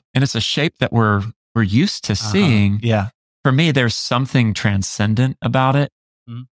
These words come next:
Speaker 1: And I found that, like, I have a lot of circles everywhere.
Speaker 2: Yeah.
Speaker 1: <laughs> It's
Speaker 2: Yeah.
Speaker 1: like, and I, I don't think I really put it together until you and I were talking, and you as
Speaker 2: Yeah.
Speaker 1: the artist, you're like,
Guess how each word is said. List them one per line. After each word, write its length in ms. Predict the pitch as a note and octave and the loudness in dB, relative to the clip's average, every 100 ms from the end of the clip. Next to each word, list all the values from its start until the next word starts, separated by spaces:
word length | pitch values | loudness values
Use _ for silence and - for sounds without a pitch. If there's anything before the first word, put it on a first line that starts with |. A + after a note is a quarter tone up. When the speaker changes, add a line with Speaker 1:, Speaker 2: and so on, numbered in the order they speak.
| - | -4
Speaker 1:
And 300 | A2+ G#2+ G#2+ | -2 -2 -2
I 120 | A2+ A#2+ | -2 -2
found 440 | - A#2+ A#2 G#2+ | -2 0 2 2
that, 240 | G#2+ G#2 - | 2 0 -2
like, 400 | G2+ G2+ G2 - _ _ _ _ _ _ _ - | 0 0 0 -4 _ _ _ _ _ _ _ -4
I 80 | F#2+ | -2
have 140 | G2 | 0
a 60 | G#2+ | 0
lot 160 | A2+ | 0
of 80 | B2+ | 0
circles 380 | - B2+ C#3 A2 | -2 0 0 0
everywhere. 400 | A#2 G3+ - - - | 0 -2 -4 -10 -2
Speaker 2:
Yeah. 220 | - D4 - | 0 0 0
Speaker 1:
<laughs> 40 | |
It's 20 | C4+ A3+ | 0 0
Speaker 2:
Yeah. 120 | D#3 | 2
Speaker 1:
like, 240 | G3 F#3 | 0 0
and 120 | G3 | 0
I, 320 | E3+ E3 E3 - _ _ _ | 0 0 0 -2 _ _ _
I 100 | C#3+ | -2
don't 200 | D3 F#3+ | 0 0
think 160 | B3+ A3+ | 0 0
I 100 | D3+ | 0
really 420 | C3 C#3+ D#3 D#3 | 2 4 4 2
put 240 | B2+ D3+ | 0 0
it 120 | D3 - | 0 0
together 380 | C3+ C3 C3+ | 0 0 2
until 260 | C#3 A#2 C3 | 0 2 2
you 220 | A#2 C#3 | 4 4
and 100 | C3 | 2
I 100 | A#2+ | 2
were 140 | A#2 A2 | 0 0
talking, 440 | B2+ E3 - A#2+ | 0 0 2 2
and 80 | A#2 | 4
you 140 | C3 | 4
as 120 | C#3 B2+ | 2 2
Speaker 2:
Yeah. 40 | |
Speaker 1:
the 80 | B2 | 2
artist, 320 | A#2+ D3+ C3 | 2 0 0
you're 120 | B2+ | 2
like, 240 | A#2+ A2+ | 2 0